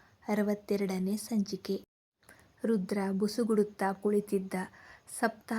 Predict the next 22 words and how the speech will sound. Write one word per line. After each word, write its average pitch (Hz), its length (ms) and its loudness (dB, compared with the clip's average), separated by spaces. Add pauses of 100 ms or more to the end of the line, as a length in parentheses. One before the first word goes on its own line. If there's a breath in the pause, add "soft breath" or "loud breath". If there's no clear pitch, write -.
ಅವನನ್ನೇ 220 600 0
ನೋಡಿದಳು. 190 680 0 (380 loud breath)
ಮಾತಾಡಲು 190 720 0
ಧೈರ್ಯ 208 400 2
ಸಾಲಲಿಲ್ಲ. 185 640 -2 (380 loud breath)
ಸುಮ್ಮನಾದಳು. 190 1000 0 (320 soft breath)
ಸ್ವಲ್ಪ 226 420 -2
ಹೊತ್ತಲ್ಲಿ 196 840 0
ಕೋಣೆ 220 340 0
ತಲುಪಿ 190 520 0
ಕಣ್ಣು 214 400 0
ಮುಚ್ಚಿದ್ದ. 190 560 -2 (580 loud breath)
ಕಿಟಕಿ 240 360 -2
ಬಳಿ 196 260 2
ನಿಂತು 196 420 0
ಹೊರಗೆ 208 420 -2
ನೋಡಿದ್ದಳು. 190 760 0 (420 loud breath)
ಬಾಗಿಲ 208 500 2
ಮುಂದೆ 196 480 2
ಬಸಪ್ಪ 196 540 -6 (140)
ದಂಪತಿಗಳು 196 680 -2
ನಿಂತಿದ್ದರು. 185 920 -4